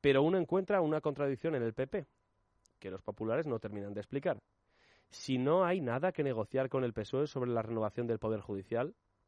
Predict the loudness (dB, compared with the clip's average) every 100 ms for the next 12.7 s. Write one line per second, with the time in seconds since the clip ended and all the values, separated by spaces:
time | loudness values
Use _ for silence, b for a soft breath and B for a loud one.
0 | _ _ _ _ _ _ _ _ _ b
1 | b -8 -2 0 0 2 0 0 -4 -2
2 | -2 -2 0 0 0 -2 -2 -2 -4 -4
3 | -6 -4 -4 -4 -2 -2 -4 -4 -6 -2
4 | -2 -4 b -2 0 0 -2 -4 -2 -2
5 | -2 -4 -8 -8 -6 -2 -2 -2 -2 -2
6 | -2 -4 -6 _ _ -4 -2 -2 -2 -2
7 | -2 -2 -2 -4 -4 -10 -16 _ _ _
8 | _ _ _ _ _ _ _ _ _ _
9 | _ _ _ -8 -6 -4 -4 -4 -2 -2
10 | -2 -2 -4 -6 -6 -6 -4 -6 -6 -4
11 | -4 -4 -8 -6 -6 -6 -10 -10 -8 -8
12 | -8 -8 -10 -12 -18 -20